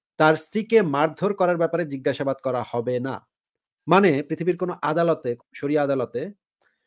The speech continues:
কোনো একজন স্বামী যদি তার স্ত্রীকে মারধর করে, তাহলে সেই বিষয়ে কোনো জিজ্ঞাসাবাদ নাই।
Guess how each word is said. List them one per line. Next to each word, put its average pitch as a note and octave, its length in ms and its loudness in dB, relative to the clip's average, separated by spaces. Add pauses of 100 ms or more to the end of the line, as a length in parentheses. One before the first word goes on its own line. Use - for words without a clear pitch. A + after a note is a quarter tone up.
(180)
কোনো C#3+ 520 0
একজন C3+ 240 -6
স্বামী D3 260 -4
যদি D#3 180 -2
তার D3+ 140 0
স্ত্রীকে D#3+ 360 -4
মারধর D3+ 380 -2
করে, C3+ 240 -2
তাহলে C3+ 300 -6
সেই C3 200 -8
বিষয়ে C3 300 -8
কোনো C#3 200 -8
জিজ্ঞাসাবাদ C3 560 -4
নাই। G2 200 -12